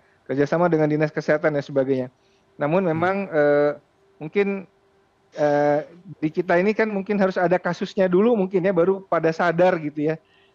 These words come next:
Speaker 1: Tapi sayang sekali ini harus ada anak yang menjadi lumpuh ya, yang seharusnya tidak terjadi. Jadi kita, eh, bersama-sama, Mas, terus harus mengadvokasi pentingnya imunisasi ini, sehingga, eh, kasusnya bisa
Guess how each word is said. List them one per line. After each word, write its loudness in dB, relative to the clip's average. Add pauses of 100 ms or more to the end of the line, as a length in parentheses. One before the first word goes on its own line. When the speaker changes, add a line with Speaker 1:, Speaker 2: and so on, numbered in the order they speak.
(160)
Speaker 1:
Tapi 0
sayang 0
sekali 2
ini 0
harus 0
ada 2 (320)
anak -4
yang -2
menjadi 2
lumpuh 2 (320)
ya, -4 (320)
yang 0
seharusnya 2
tidak 2
terjadi. 0 (280)
Jadi 2
kita, 0
eh, 2 (100)
bersama-sama, -2
Mas, -4
terus -6
harus 0 (320)
mengadvokasi -2
pentingnya -4
imunisasi -2
ini, -2 (400)
sehingga, 2
eh, 2
kasusnya -2
bisa 0